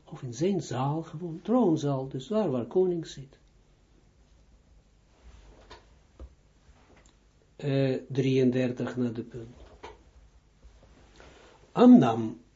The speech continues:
mivchinat vierendertig, tikuno shel Avraham.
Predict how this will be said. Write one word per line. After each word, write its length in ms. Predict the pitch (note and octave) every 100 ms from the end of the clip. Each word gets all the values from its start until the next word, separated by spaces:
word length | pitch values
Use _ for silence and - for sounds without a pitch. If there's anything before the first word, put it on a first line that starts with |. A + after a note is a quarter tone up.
| _ _ _ _ -
mivchinat 1080 | B2+ A#2+ B2 B2 - C3 A#2+ B2+ A#2+ A2+ - _ _ - _ _ _ _ _ _ _ _ _ _ _ _ _ _ _ _
vierendertig, 920 | - B2 A#2+ A#2+ A#2 A#2 A#2 A#2+ -
tikuno 600 | - B2 C3 A#2+ A#2+ F3+
shel 280 | G#3 B2 A#2+
Avraham. 500 | C#3 D#3+ D#3+ G2 G2+